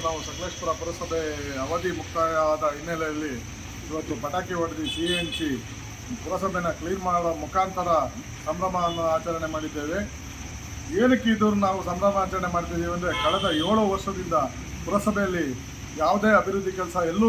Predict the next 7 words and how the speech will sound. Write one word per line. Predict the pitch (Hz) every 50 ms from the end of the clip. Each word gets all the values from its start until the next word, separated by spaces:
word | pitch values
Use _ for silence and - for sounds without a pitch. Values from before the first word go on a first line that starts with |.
| 214 190 190
ಏನೂ | 196 208 196 175
ಆಗಿಲ್ಲ. | 165 165 165 160 160 160 156 156 - - - - - - - - - - - - - - 156 165
ಆ, | 170 170 165 165 165 165 170
ಹಾಗಾಗಿ | 190 214 208 214 214 202 196 214 208 202
ಈ | 196 190 190
ಕಾರ್ಯಕ್ರಮವನ್ನು | 185 190 185 180 185 180 185 185 180 175
ಮಾಡ್ತಾಯಿದ್ದೀವಿ. | 175 170 - 175 165 165 170 190 214